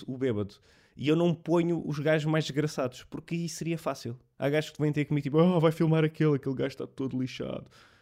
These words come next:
E eu, "Epá, eh, não é isso que eu quero. Eu quero que seja uma cena light nesse, nesse, nesse, nesse conteúdo.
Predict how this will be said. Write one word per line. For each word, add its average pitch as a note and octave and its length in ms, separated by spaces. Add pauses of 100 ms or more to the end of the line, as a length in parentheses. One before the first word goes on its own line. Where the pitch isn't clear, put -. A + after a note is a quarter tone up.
(140)
E - 80
eu, A2+ 300
"Epá, - 340
eh, A2 560 (120)
não C#3 200
é D#3+ 100
isso E3+ 140
que - 60
eu - 60
quero. D3 240 (640)
Eu A#2 100
quero C#3 120
que - 80
seja C#3+ 160
uma C#3+ 80
cena D3 360 (280)
light A#2+ 600
nesse, A2 380
nesse, A#2 300
nesse, B2 260
nesse B2 320
conteúdo. G2 540